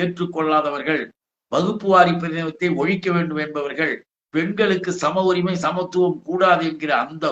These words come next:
கூட்டம் யார் மேல பாயுது? நம்முடைய மானமீக இளைஞரணி செயலாளர் மீது பாய்கின்ற பொழுது, எங்கள் உதயாதான் எங்களுக்கு வழிகாட்டி, எங்கள் உதயநிதி ஸ்டாலின் அவர்கள்தான் இளைய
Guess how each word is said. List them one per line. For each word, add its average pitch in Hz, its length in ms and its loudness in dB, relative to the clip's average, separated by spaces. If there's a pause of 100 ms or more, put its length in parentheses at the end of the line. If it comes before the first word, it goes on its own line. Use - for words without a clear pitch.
(120)
கூட்டம் 190 500 6 (300)
யார் 165 380 6
மேல 170 240 4
பாயுது? 180 540 4 (380)
நம்முடைய 190 640 0
மானமீக 175 640 -2
இளைஞரணி 170 540 0
செயலாளர் 151 400 0
மீது 131 280 -12
பாய்கின்ற 151 380 -2
பொழுது, 135 280 -6 (300)
எங்கள் 147 480 0
உதயாதான் 156 720 2
எங்களுக்கு 135 460 -4
வழிகாட்டி, 123 680 -4 (600)
எங்கள் 160 400 0
உதயநிதி 160 640 -2
ஸ்டாலின் 147 520 -2
அவர்கள்தான் 143 680 0
இளைய 135 360 -4